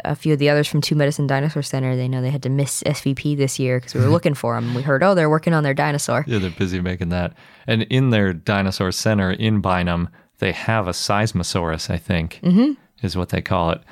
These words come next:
Speaker 2: And it's, like, curled up because, again, it's so large that it barely fits <laughs> inside.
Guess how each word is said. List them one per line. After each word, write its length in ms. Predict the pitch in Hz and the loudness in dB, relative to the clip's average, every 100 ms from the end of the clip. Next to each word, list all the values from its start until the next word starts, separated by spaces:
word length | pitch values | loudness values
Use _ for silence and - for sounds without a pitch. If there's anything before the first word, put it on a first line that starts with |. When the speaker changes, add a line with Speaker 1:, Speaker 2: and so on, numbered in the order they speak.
| - _ - | -20 _ -2
Speaker 2:
And 180 | 95 | 0
it's, 140 | 170 - | 0 0
like, 180 | 92 - | -4 -4
curled 480 | - 107 95 87 | -4 0 0 2
up 240 | 90 85 - | 0 0 -2
because, 240 | 95 95 | -2 -2
again, 300 | 87 85 90 | 0 0 0
it's 160 | 85 82 | 0 -2
so 260 | - 95 87 | 0 0 0
large 400 | 87 90 85 - | 0 0 0 -2
that 120 | 98 | -2
it 220 | 101 - | -2 -4
barely 340 | 95 90 90 87 | -2 0 0 0
fits 340 | 117 110 - | -2 -2 0
<laughs> 0 | |
inside. 680 | 131 - - 120 131 113 | 0 0 -2 -2 -2 -6